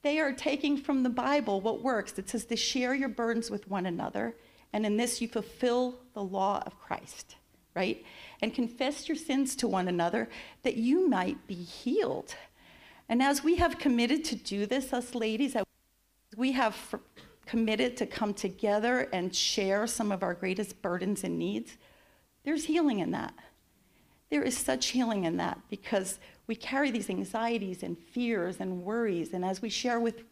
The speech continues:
each other, it, it's just so beautiful to know others are praying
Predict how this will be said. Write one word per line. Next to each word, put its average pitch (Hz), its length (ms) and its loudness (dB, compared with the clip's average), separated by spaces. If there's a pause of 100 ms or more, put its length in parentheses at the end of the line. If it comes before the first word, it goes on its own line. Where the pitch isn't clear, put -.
(120)
each - 300 -4
other, 196 440 0 (1300)
it, 254 140 0
it's 247 140 0
just 254 180 0
so 269 220 4
beautiful 208 840 0 (600)
to - 100 0
know 208 200 4
others 247 400 2
are 202 180 0
praying 170 760 0